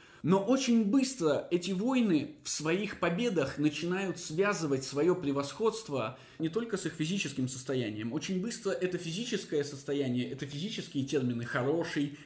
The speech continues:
«красивый», «сильный» превращаются в метафизические термины. Они начинают связывать себя с богами.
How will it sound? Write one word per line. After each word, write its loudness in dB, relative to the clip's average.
«красивый», 0
«сильный» 0
превращаются 0
в 0
метафизические -2
термины. -6
Они 4
начинают 0
связывать -2
себя -2
с -4
богами. 0